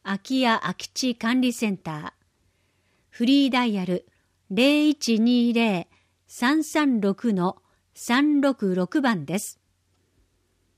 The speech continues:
丸二、東京急行電鉄株式会社。電話零三三四七七の九五二四番です。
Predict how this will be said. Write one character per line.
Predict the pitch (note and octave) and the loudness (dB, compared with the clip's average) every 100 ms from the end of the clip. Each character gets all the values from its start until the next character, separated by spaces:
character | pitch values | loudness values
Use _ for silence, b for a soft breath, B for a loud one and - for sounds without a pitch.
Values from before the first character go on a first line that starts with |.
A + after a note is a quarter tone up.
| _ _ | _ _
丸 | G#3+ A3+ B3+ | -2 2 2
二、 | A#3+ A#3+ - _ _ _ _ _ _ - | 2 0 -2 _ _ _ _ _ _ 0
東 | C4+ D4 - | 4 2 2
京 | C4 B3+ | 2 2
急 | A#3+ B3 D4 | 2 2 2
行 | D4 D4 C#4 | 2 2 2
電 | B3+ A#3 | 2 0
鉄 | - F#3+ G3 | -4 -6 -6
株 | F#3+ F#3 B3 | -4 -2 -2
式 | - - G#3+ | -4 -4 -2
会 | G3+ F3 | -2 -4
社。 | - - - _ _ _ _ _ _ _ - | -6 -10 -10 _ _ _ _ _ _ _ -6
電 | F#3+ A#3 | -2 0
話 | A3 A3 | 0 2
零 | A3+ C4+ | 2 0
三 | - C4 F#3 - _ _ _ _ - | 0 0 -2 -8 _ _ _ _ -8
三 | - C#4 D#4 | -2 2 4
四 | D#4 D4+ A#3+ | 4 4 2
七 | G#3+ A#3 C4+ | 2 2 2
七 | C4 B3+ A3 | 2 0 0
の | F#3 F#3 - _ _ _ | 0 -4 -6 _ _ _
九 | - C#4 D4+ | 0 2 2
五 | C4+ D4 A#3 F#3+ | 4 2 2 2
二 | G3+ C4 C#4+ | 2 4 4
四 | C#4+ D4 G#3 | 4 4 0
番 | F3+ D#3+ | -2 -4
で | D#3 | -4
す。 | A#3+ - | -4 -8